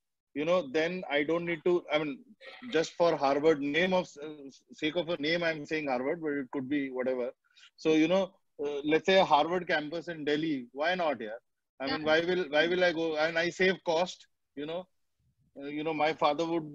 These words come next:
Speaker 1: would be the happiest if he hears that, you know, <laughs> people don't want to go outside and at, at one third of the cost, things can be done in India. So aspiration wise, I think it's very good. But implementation wise, we need to support.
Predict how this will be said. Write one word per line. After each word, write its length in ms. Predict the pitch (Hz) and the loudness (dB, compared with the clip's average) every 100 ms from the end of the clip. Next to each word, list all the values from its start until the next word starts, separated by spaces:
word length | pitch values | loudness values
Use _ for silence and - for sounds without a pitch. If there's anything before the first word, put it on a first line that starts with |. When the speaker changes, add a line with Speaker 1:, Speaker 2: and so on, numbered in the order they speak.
| - | -16
Speaker 1:
would 260 | 147 151 143 | -6 -6 0
be 80 | 160 | 2
the 140 | 160 | 4
happiest 400 | 143 123 160 156 | 4 2 -2 -2
if 100 | 143 | -2
he 80 | 156 | 2
hears 300 | 151 151 143 | 4 4 4
that, 240 | 151 147 | 2 2
you 120 | 147 143 | 0 -4
know, 140 | 156 147 135 | -4 -6 -4
<laughs> 40 | |
people 260 | 151 170 160 | -2 0 2
don't 220 | 160 160 | 2 2
want 160 | 151 | 0
to 60 | 165 | 0
go 260 | 139 151 135 | 2 2 2
outside 420 | 127 147 147 143 | 0 -2 -2 -2
and 200 | 143 139 - - - - | -6 -8 -18 -18 -16 0
at, 140 | 139 131 139 | 2 2 4
at 200 | 143 131 | 2 6
one 240 | 147 151 | 4 4
third 240 | - 165 | 0 2
of 120 | 165 156 | 2 0
the 120 | 160 | -2
cost, 400 | 151 156 - - - | 2 0 -2 -14 -8
things 220 | 156 123 | -6 -6
can 200 | 160 156 | -6 -4
be 80 | 156 | -2
done 220 | 135 131 | -2 -2
in 160 | 135 135 | -4 -4
India. 320 | 123 131 113 | -4 -4 -4
So 220 | - 226 - - - 147 | -2 -2 -2 -12 -10 -2
aspiration 580 | 175 - 262 262 254 247 | -2 0 0 0 0 0
wise, 260 | 190 208 | 0 0
I 140 | 190 156 | -2 -4
think 260 | 190 190 - 139 | -6 -6 -12 -16
it's 180 | 127 - | -16 -6
very 320 | 120 131 123 104 | -2 0 -2 -4
good. 160 | 98 - _ _ _ - | -10 -12 _ _ _ -8
But 260 | 123 147 156 _ _ - | 2 4 4 _ _ -6
implementation 760 | 170 202 220 226 226 226 233 | -2 2 2 4 2 2 0
wise, 440 | 175 170 220 196 _ _ _ - | 2 4 2 0 _ _ _ -4
we 100 | 208 | 2
need 180 | 277 254 | 2 2
to 80 | 214 | 0
support. 460 | 160 139 175 131 | 0 0 2 0